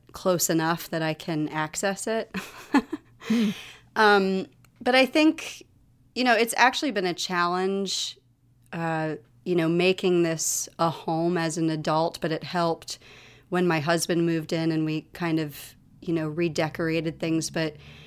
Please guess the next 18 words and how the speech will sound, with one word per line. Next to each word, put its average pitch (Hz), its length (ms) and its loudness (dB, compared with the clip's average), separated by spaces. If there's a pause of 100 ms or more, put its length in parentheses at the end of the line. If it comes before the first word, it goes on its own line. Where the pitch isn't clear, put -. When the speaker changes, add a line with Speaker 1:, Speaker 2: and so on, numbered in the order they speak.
(400)
Speaker 1:
uh, 156 480 -2 (380)
you 190 100 0
know, 180 140 2
for - 200 0
a 170 80 4
while 170 380 4
it - 100 0
was, 165 360 0
it 180 80 0
was 175 180 0
hard 185 300 2
to 170 120 -8
change 170 1000 0 (100)
things 180 420 0
in 170 140 0
my 165 140 0
actual 165 420 -4
apartment. 165 720 -2